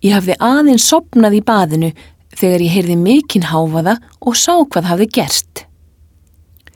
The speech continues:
Baðherbergisgólfið gaf sig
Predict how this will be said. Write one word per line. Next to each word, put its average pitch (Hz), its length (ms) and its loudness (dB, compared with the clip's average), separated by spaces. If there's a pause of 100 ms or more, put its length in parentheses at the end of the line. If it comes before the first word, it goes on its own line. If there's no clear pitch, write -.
(1000)
Baðherbergisgólfið 262 1080 0 (100)
gaf 202 240 -2
sig 240 240 -2